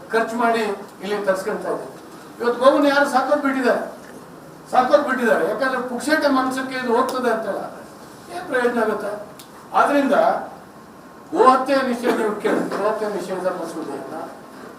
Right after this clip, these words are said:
ಕಠಿಣವಾಗಿ ಅನುಸರಿಸ್ಬೇಕು. ಇಲ್ದಿದ್ರೆ ನೀವು ತೆಗೆದಾಕಿ.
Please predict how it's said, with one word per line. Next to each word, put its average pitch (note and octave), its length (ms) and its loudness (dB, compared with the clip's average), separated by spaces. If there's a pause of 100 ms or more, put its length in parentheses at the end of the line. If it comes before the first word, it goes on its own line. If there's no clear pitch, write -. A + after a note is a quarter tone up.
(240)
ಕಠಿಣವಾಗಿ D4+ 800 6
ಅನುಸರಿಸ್ಬೇಕು. B3 840 -2
ಇಲ್ದಿದ್ರೆ C#4 340 2
ನೀವು C4+ 140 -2
ತೆಗೆದಾಕಿ. C#4 460 4